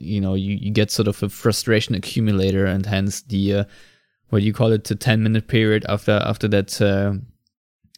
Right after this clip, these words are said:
chalked off goal where, uh, the heads dropped a little, or, uh, you know, yeah, it, it, it was a kind, kind of weird period. Um, I think sometimes Dortmund need to learn uh, in, in these situations to, to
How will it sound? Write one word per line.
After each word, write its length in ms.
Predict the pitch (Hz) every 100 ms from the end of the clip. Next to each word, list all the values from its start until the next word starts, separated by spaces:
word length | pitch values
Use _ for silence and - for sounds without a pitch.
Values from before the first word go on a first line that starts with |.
| -
chalked 340 | - 120 113 -
off 200 | 110 110
goal 360 | 113 107 110
where, 360 | 107 104 104 101
uh, 280 | - 98 98
the 120 | 151
heads 340 | 117 107 110 95
dropped 300 | 107 104 117
a 60 |
little, 280 | 110 110 113
or, 460 | 104 98 95 98 -
uh, 320 | 95 92 98 -
you 100 | 98
know, 300 | 95 95 92 _ _ _ _ _ _ _ _ _ _ _ _ _ _ -
yeah, 200 | - -
it, 180 | - 170 151
it, 160 | -
it 260 | 190 196 -
was 240 | 185 170
a 60 | 143
kind, 380 | - 139 139 -
kind 180 | 147 139
of 60 |
weird 260 | 113 120 120
period. 500 | - 123 107 110 120 -
Um, 280 | 107 101 104
I 140 | - 101
think 260 | - 120
sometimes 600 | - 117 107 117 107 104 -
Dortmund 340 | 110 - 107
need 180 | 107 110
to 100 | 120
learn 420 | 107 107 110 120 - _ _ _ _
uh, 260 | - 101 101
in, 160 | - 101
in 120 | 104
these 180 | 104 107
situations 680 | - 104 104 104 - 110 -
to, 320 | - - 101
to 280 | - - 101